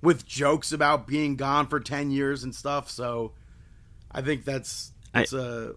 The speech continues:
Speaker 1: a fun show to watch.
Speaker 2: I don't even remember where they left off.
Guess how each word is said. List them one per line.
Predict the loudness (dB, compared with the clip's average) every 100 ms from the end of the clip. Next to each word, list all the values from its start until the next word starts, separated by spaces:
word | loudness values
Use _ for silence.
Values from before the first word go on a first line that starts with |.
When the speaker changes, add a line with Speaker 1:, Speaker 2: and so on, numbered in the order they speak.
| -12 -14
Speaker 1:
a |
fun | -10 -4 -4
show | -4 -4 -4
to | -4
watch. | -6 -8 -10 -14 -16 -20 -20 -20 -20 -20 -20 -10 10
Speaker 2:
I | 12
don't | 12
even | 12 8
remember | 6 6 6 8
where | 8
they | 6
left | 6 2 0
off. | 2 4 4 0 -14